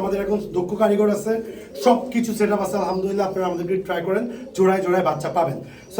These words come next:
আজকে আমরা ভিডিওটা শেষ করতেছি অর্ণব। So, তুমি ভিউয়ার্সদের উদ্দেশ্যে যদি কিছু বলো, বলে তুমিই শেষ করো, তোমাকে আজকে ফ্লোর দিলাম। আজকে নীলা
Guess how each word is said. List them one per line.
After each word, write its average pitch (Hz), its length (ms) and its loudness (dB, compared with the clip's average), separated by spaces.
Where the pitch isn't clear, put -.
আজকে - 180 -2
আমরা 226 160 6
ভিডিওটা 208 320 4
শেষ 220 160 4
করতেছি 208 340 2
অর্ণব। 151 240 0
So, 190 80 2
তুমি 196 220 4
ভিউয়ার্সদের 202 400 4
উদ্দেশ্যে 208 300 2
যদি 185 180 -2
কিছু 202 140 -4
বলো, 180 160 4
বলে 185 220 2
তুমিই 196 260 2
শেষ 202 180 0
করো, 190 140 -2
তোমাকে 185 260 -4
আজকে 208 180 -6
ফ্লোর 180 260 -4
দিলাম। 170 200 -2
আজকে 170 200 0
নীলা 190 180 2